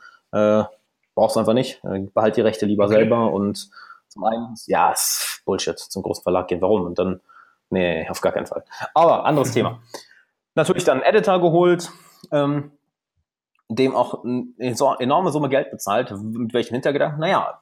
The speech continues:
Speaker 1: wir wollen jemanden haben, der extrem professionell ist, zahlen dem eine große Summe Geld und dann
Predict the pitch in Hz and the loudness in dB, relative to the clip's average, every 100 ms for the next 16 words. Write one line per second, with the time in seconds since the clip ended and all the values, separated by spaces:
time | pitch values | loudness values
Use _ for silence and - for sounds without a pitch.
0 | _ 107 110 127 120 - 113 107 107 107 | _ -6 2 2 2 -2 -2 0 0 0
1 | 90 - - 175 170 160 131 139 147 143 | -2 -2 -2 0 -2 0 2 2 2 -2
2 | - - 107 104 104 - 143 147 139 120 | -8 -4 -2 -2 -2 0 0 0 0 4
3 | 117 117 104 107 107 | 4 4 0 0 0